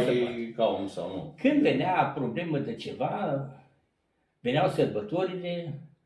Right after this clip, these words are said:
Speaker 1: și maestru și șef, inginerul care era șef de sector sau ceferistul, „Costică, nea Costică, uite, vin sărbătorile, uite,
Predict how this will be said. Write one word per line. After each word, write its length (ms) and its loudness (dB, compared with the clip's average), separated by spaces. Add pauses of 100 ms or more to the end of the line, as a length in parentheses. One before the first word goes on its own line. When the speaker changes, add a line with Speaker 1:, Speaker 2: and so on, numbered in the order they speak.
(300)
Speaker 1:
și 220 -4
maestru 680 0
și 180 -10
șef, 260 -6 (120)
inginerul 680 0 (440)
care 340 2
era 520 0 (960)
șef 280 0
de 60 -2
sector 480 4
sau 460 -2 (320)
ceferistul, 1000 2 (840)
„Costică, 500 4
nea 180 2
Costică, 440 4
uite, 300 6
vin 280 0
sărbătorile, 720 6
uite, 460 -2